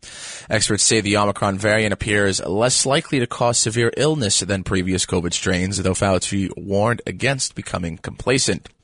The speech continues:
Well, Doctor Oz asked fellow T V star Oprah Winfrey to stay out of the Pennsylvania State Senate race where he's seeking the Republican nomination. Oz said, quote, "I asked her to stay out. Don't support me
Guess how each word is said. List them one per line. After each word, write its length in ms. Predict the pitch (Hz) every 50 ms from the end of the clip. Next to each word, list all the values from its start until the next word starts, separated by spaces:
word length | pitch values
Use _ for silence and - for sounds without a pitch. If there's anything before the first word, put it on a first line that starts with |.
| - - - - - - - - - - - - - - -
Well, 80 | -
Doctor 300 | 190 240 233 220 226 214
Oz 380 | 214 214 208 208 202 196 190 175
asked 480 | - - 190 202 190 180 - - -
fellow 440 | - - - 214 214 196 196 180 165
T 200 | 160 - - 196
V 140 | 180 175 180
star 380 | 160 - - 190 175 165 165 -
Oprah 220 | - 160 170 160
Winfrey 580 | 160 147 135 147 180 185 160 - 139 127 123 123
to 80 | 117 117
stay 280 | - - 160 156 151
out 160 | 143 147 175
of 60 | 165 131
the 60 | 120
Pennsylvania 560 | - 135 135 135 131 113 - 123 123 123 113
State 400 | - - - 139 135 - - - _ -
Senate 380 | - - - 139 151 170 -
race 420 | - 90 101 98 101 104 - - - -
where 460 | - - 104 110 120 120 113 110 113
he's 280 | - - - 123 120 -
seeking 400 | - - - 147 143 - 131 117
the 80 | 107 101
Republican 460 | 101 - - 104 98 98 - 95 90
nomination. 720 | 87 82 80 78 87 101 110 120 117 - 104 95 95 - - - - - - - - - - - - - - - - -
Oz 220 | - - 156 151 147
said, 260 | - 170 156 139 123
quote, 300 | - 160 160 156 147 - _
"I 140 | - 120 143
asked 240 | 156 165 180 180 -
her 60 | 202
to 60 | 175
stay 280 | 165 - - 180 170 170
out. 340 | 175 185 208 202 - 139 123
Don't 200 | - 131 131 127
support 400 | - 117 - - 139 139 156 120
me 320 | 147 180 175 170 156 -